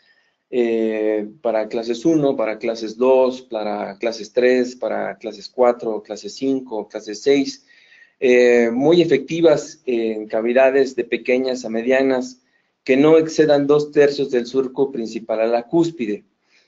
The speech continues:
Esto pongo ahí, aquí unos asteriscos porque, eh, bueno, cada vez, gracias a estos adhesivos que son, eh, más fuertes, eh, se van utilizando para muchas más cosas.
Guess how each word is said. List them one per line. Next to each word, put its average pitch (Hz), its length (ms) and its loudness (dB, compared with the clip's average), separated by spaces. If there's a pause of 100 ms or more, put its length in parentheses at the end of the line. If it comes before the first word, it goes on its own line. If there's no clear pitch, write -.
(220)
Esto 175 400 4
pongo 160 320 4
ahí, 151 280 -2
aquí 131 260 -6
unos 147 240 -2
asteriscos 139 560 -2
porque, 123 580 0
eh, 120 460 -2
bueno, 127 440 0 (920)
cada 165 240 4
vez, 165 460 0 (460)
gracias 143 440 0
a 117 240 4
estos 135 400 0
adhesivos 147 440 0
que 110 120 -2
son, 135 420 -2
eh, 110 320 -2
más 127 260 -2
fuertes, 147 720 0 (560)
eh, 110 640 0 (280)
se 127 180 0 (240)
van 160 260 2
utilizando 139 600 -2
para 117 240 0
muchas 135 380 0
más 113 200 -4
cosas. - 560 -14